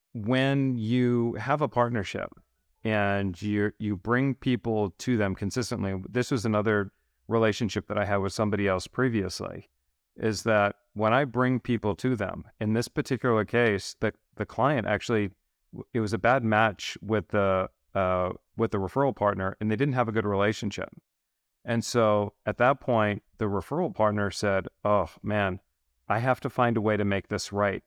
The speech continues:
because if I don't make this right, Charlie's gonna stop referring people to us, and that's a big problem." And so they found ways to make it right, and now everybody's happy. But, you know, there's so many benefits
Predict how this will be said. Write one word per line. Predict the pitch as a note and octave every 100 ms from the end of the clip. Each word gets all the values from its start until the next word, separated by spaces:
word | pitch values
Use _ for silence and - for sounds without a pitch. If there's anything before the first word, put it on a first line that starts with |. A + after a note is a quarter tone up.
| _ -
because | A2 A2+ G#2
if | -
I | G#2+
don't | F#2+ A2+ A#2
make | B2 G#2
this | G#2+ -
right, | G#2+ B2+ G#2 G2+ _ _ _ -
Charlie's | A#2+ B2+ C#3 B2+
gonna | - A#2+
stop | G2+ - A2 G#2+
referring | F#2+ - A#2 A2 G#2+
people | F2+ A2 F#2 G2 F2+ -
to | B2 A2
us, | G2 - - -
and | G#2
that's | G#2 G2+
a | G#2 F#2 F2+ -
big | A2 G#2 -
problem." | - F#2+ F#2 - F#2 - _ _ _ _ -
And | A#2 G#2+
so | A#2 G#2
they | G2+ G2
found | - - A2 A#2+ B2+
ways | G#2 A2+ A2 A2 -
to | A2
make | G#2 G2
it | G2+
right, | G2 A2+ D3 -
and | G#2+
now | G#2+ G2+ -
everybody's | A2 A2+ A2 G2+ F#2+ -
happy. | G2+ F#2+ - - _ _ _ _ _ -
But, | C3+ C#3+
you | C3+
know, |
there's | B2+ B2+ -
so | D#3+
many | F3+ E3+ G#2
benefits | A2+ C3+ - G2 G2 - -